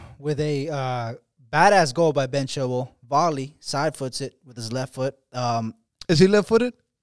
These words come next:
Speaker 2: Is that his most
Speaker 1: yes,
Speaker 2: able foot?
Speaker 1: he's left-footed. He's
Speaker 2: Okay.
Speaker 1: both, uh, honestly. Um, but the, the big takeaway from the Chelsea game was the, the freaking siege that Brentford gave. I mean, it was an onslaught by Brentford at Chelsea in the second half, bro.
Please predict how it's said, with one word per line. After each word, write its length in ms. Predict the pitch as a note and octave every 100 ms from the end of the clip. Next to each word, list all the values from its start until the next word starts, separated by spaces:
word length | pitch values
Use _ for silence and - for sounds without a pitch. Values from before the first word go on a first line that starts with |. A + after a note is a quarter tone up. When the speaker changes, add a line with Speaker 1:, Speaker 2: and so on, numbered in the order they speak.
| _ -
Speaker 2:
Is 80 |
that 100 | D3
his 120 | F3 E3+
most 160 | F#3
Speaker 1:
yes, 140 | F3+ F3
Speaker 2:
able 100 | F#3
foot? 240 | G3+ G#3
Speaker 1:
he's 140 | G3+ G3+
left-footed. 420 | E3+ D#3 D#3+ G3
He's 160 | A3 A3+
Speaker 2:
Okay. 40 |
Speaker 1:
both, 220 | F#3 F#3+ D3
uh, 40 |
honestly. 540 | C3+ C#3+ C#3+ - B2+ -
Um, 300 | D#3 C#3+ C#3
but 300 | D3 F#3 F3+ _ _ _ _ _ _ _
the, 160 | E3+ F#3+
the 120 | F#3+
big 300 | E3 D4+ E4 _ _ _
takeaway 440 | G#3+ B3 C4+ C#4+ C#4
from 100 | G#3
the 80 | E3
Chelsea 340 | F3+ A3 A#3
game 240 | A#3 B3
was 260 | G#3 F3 B2+
the, 120 | C3 - C#3+ B2
the 240 | C#3+ D#3+ B2+ _ _
freaking 540 | F#3+ A3 A3 F#3 D3+ C3+
siege 1080 | - - - A#3 C4 A3+ D3+ F#2+ - - - _
that 280 | D#3 D3+ A#2
Brentford 680 | C3 G3 F#3+ - C#3+ B2+ - B2+
gave. 340 | C3+ C#3+ C3+ - _
I 60 | D#3+
mean, 260 | F#3 F3
it 160 | G#3 B3
was 280 | A#3 F#3+ D#3+
an 120 | D#3 -
onslaught 560 | F3 A3 - F#3 D#3+
by 160 | C3 C3
Brentford 440 | G#2 D#3+ - C#3
at 100 | B2
Chelsea 300 | - C3 B2+
in 60 | A#2
the 40 |
second 260 | A#2 A#2+ G#2+
half, 220 | G#2 F#2+
bro. 220 | F2 F2